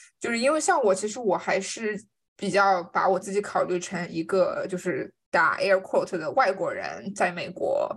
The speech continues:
对吧？但是我不会是，就是比如说在美国土生土长的A B C，其实我并不觉得我跟他们是一类的人。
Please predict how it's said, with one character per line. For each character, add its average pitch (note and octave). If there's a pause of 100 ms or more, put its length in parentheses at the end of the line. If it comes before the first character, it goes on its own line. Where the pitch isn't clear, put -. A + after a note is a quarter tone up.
(480)
对 G#4
吧？ E3+
但 B3+
是 B3+
我 A3
不 F#3+
会 A#3+
是， - (220)
就 C#4
是 D4
比 A#3
如 G3+
说 A#3
在 A#3
美 F#3+
国 F#3
土 -
生 G3+
土 G3
长 F#3+
的 -
A F#3
B F3
C， F#3+
其 G#3
实 G#3
我 F3+
并 B3
不 G3+
觉 F3
得 E3+
我 E3
跟 F3+
他 F#3
们 F#3
是 F#3
一 D3
类 D#3+
的 -
人。 -